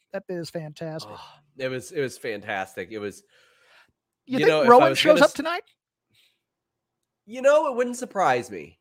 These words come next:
Speaker 2: to
Speaker 1: Yeah.
Speaker 2: see, 'cause, I mean, he popped up there that, that time, which was
Speaker 1: Mm-hmm.
Speaker 2: nice. But, uh, if there was gonna be one time I spoke to him, I'm,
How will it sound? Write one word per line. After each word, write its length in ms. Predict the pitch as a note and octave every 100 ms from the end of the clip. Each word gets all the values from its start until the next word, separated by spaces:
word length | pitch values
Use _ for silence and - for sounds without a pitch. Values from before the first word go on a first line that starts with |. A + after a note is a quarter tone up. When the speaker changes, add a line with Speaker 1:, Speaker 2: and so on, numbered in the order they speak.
| -
Speaker 2:
to 60 |
Speaker 1:
Yeah. 180 | A#3+ F#3
Speaker 2:
see, 320 | F3 D3+ C#3 _ _
'cause, 180 | F#3 E3+
I 60 |
mean, 160 | F#3+ F3
he 100 | F3+
popped 280 | F3 E3+ D#3
up 120 | D3
there 160 | D3+ C3+
that, 260 | B2 A#2+ A#2+
that 200 | A#2 -
time, 300 | A#2+ A2 A2
which 180 | G#2+
was 100 | A2
Speaker 1:
Mm-hmm. 80 | G#2
Speaker 2:
nice. 440 | G#2 G2 G2 F#2+ -
But, 200 | F#2 E2 - _ _ _ _ _ -
uh, 200 | F#2+ F#2
if 100 | A2
there 100 | D3
was 160 | C#3+ C3+
gonna 120 | F3+
be 100 | D#3+
one 300 | A#2+ C3+ B2
time 320 | A#2+ B2 A2
I 160 | G#2 G2+
spoke 500 | - - G#2 G2 G2
to 460 | - G#2 F#2+ G2 -
him, 340 | - A#2 F#2+ F#2
I'm, 220 | F2+ G2+